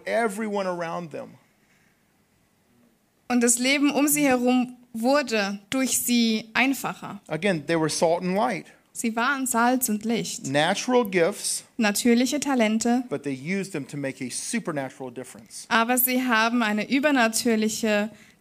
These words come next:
Speaker 2: ähm, Unterschied gemacht.
Speaker 1: And that's the calling for every one of us.
Speaker 2: Und das ist das, die Berufung für jeden einzelnen von
Speaker 1: To
Speaker 2: uns.
Speaker 1: use the natural things that God has put inside of us
Speaker 2: Um die natürlichen Dinge zu nutzen, die Gott uns gegeben
Speaker 1: the
Speaker 2: hat.
Speaker 1: spiritual gifts that you have,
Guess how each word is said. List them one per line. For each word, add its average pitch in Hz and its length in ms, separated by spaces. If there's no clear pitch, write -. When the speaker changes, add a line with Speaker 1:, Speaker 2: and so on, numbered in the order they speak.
Speaker 2:
ähm, 208 580
Unterschied 247 500
gemacht. 190 320
Speaker 1:
And 175 280
that's 202 400
the 214 80
calling 190 460
for 190 200
every 170 280
one 175 200
of 175 80
us. 226 380
Speaker 2:
Und 226 200
das 247 340
ist - 460
das, 214 300
die 220 100
Berufung 226 520
für 220 100
jeden 214 320
einzelnen 202 400
von 196 120
Speaker 1:
To 220 60
Speaker 2:
uns. 196 100
Speaker 1:
use 196 220
the 190 80
natural 202 540
things 202 320
that 151 160
God 165 180
has 196 100
put 196 180
inside 170 320
of 147 80
us - 320
Speaker 2:
Um 226 220
die 226 220
natürlichen 262 680
Dinge 247 400
zu 226 180
nutzen, 233 460
die 208 100
Gott 233 240
uns 214 220
gegeben 214 400
Speaker 1:
the 208 80
Speaker 2:
hat. 214 100
Speaker 1:
spiritual 220 460
gifts 202 300
that 214 100
you 214 180
have, 190 380